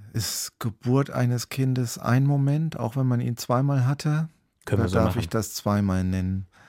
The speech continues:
Speaker 1: Weil es ist ja jedes Mal sensationell, wie das so funktioniert und wenn man dabei ist und so, das ist ja schon. Aber würde ich eigentlich, also Geburt, muss man schon sagen, das ist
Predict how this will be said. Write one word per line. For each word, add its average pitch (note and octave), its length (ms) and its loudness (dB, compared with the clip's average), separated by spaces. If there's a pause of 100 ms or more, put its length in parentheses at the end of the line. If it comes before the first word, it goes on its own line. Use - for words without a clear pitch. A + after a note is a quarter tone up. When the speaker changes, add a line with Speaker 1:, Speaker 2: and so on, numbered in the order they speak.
(800)
Speaker 1:
Weil F#2 160 0
es F#2 80 -4
ist G2+ 140 -4
ja G2 100 0
jedes F#2+ 300 -2
Mal F2+ 420 -2
sensationell, F#2 920 -4 (280)
wie G#2 100 -18
das F#2+ 220 -10
so - 120 -12
funktioniert F#2+ 720 -6 (320)
und G2+ 100 -14
wenn F#2 100 -4
man F#2 140 0
dabei F2+ 340 -2
ist F#2 300 -8
und F#2 160 -8
so, G2 240 -6
das - 240 -16
ist - 160 -20
ja - 160 -20
schon. - 180 -20 (1600)
Aber A#2+ 260 4
würde C3 160 4
ich - 140 0
eigentlich, A#2+ 420 2
also A2 280 0
Geburt, - 760 -4 (500)
muss G2 240 -12
man G2+ 140 -4
schon - 280 -6
sagen, - 380 -10
das F#2+ 200 -12
ist - 400 -18